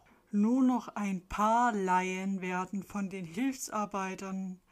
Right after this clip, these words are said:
die das für wenig Coins tun mussten, um nicht auf einen völlig fremden Planeten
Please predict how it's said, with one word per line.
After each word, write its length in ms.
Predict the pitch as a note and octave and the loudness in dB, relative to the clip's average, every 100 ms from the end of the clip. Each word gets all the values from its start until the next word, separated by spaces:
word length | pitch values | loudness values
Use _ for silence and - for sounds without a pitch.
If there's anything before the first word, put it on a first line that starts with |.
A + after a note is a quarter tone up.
| - - - _ | -20 -20 -20 _
die 100 | A3 | -8
das 260 | A#3 A#3 - | -4 -4 -4
für 280 | A3 F#3 F#3 | -4 -6 -2
wenig 480 | A#3+ C4+ C4+ C#4 - | 0 2 2 2 -2
Coins 580 | G#3+ G#3+ A3+ A3 - | -2 0 0 -4 -10
tun 500 | - A3 G#3+ A3 G#3 | -10 -2 0 2 0
mussten, 760 | F#3+ G3+ G3 - - G#3 F#3+ F#3 _ _ _ _ | -2 -4 -6 -10 -4 -4 -4 -10 _ _ _ _
um 300 | C4 C#4+ D#4 | 2 4 6
nicht 360 | C#4+ C#4 - | 4 2 -2
auf 260 | A3 A3 - | -2 -2 -4
einen 360 | G#3+ G3+ F3+ E3 | -4 -4 -4 -6
völlig 720 | - - C4+ D4+ D4 C#4+ - | -10 -2 2 4 2 0 -8
fremden 680 | - G#3 A3 B3 A#3+ B3+ A#3+ | -8 -2 0 0 0 -2 0
Planeten 960 | A3 G3 F3+ F#3+ G#3 G#3 A3 G#3+ G#3+ | -2 -2 -2 -4 -4 -4 -4 -4 -4